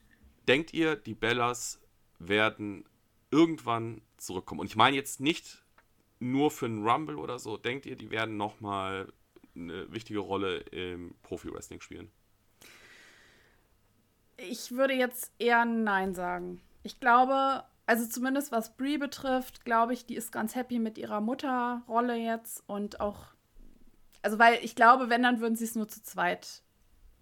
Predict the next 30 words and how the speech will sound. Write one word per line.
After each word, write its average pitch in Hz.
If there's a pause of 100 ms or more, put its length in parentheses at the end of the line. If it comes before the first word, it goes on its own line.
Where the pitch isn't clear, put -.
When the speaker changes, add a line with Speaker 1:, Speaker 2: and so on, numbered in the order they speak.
(100)
Speaker 1:
Das 107
Speaker 2:
als 117
Speaker 1:
ist -
nicht 104
das, 104
was 95
ich -
auch -
Speaker 2:
Team 262
Speaker 1:
denke. 254
Speaker 2:
wieder 254
machen 269
und 226
da 233
sind 233
sie 226
sich 220
vielleicht 214
dann 202
nicht 208
sogar, 208
also 254 (360)
ich 262
würde 277
jetzt 240
mal 220
eher 214
denken, 185
eher 156
nicht. 151